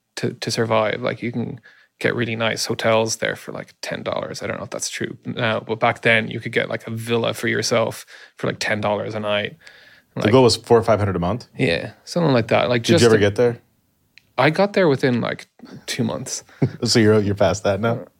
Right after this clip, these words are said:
Speaker 1: Oh, <laughs> yeah, yeah. No, uh, thankfully we make more than that now. <laughs>
Speaker 2: So the, the distance between there and here, that, that's huge.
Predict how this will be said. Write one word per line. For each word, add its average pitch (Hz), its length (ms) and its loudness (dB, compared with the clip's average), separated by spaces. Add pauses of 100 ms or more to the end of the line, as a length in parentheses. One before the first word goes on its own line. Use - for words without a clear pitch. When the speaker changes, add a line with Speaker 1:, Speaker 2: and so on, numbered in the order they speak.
(120)
Speaker 1:
Oh, 160 200 6 (760)
<laughs> 165 760 -2
yeah, 123 340 2
yeah. 117 260 -4
No, 117 280 -6
uh, 117 340 -4
thankfully 123 560 2
we 113 100 0
make 113 240 -4
more 117 140 -2
than 110 160 -10
that 113 160 -8
now. - 200 -2
<laughs> - 120 -4 (1000)
Speaker 2:
So 151 400 4 (840)
the, 127 200 4
the 120 360 4
distance 117 640 2
between 90 960 -4
there 90 380 2
and 78 180 -4
here, 127 400 2
that, 98 220 -2
that's - 200 -10 (140)
huge. - 720 -4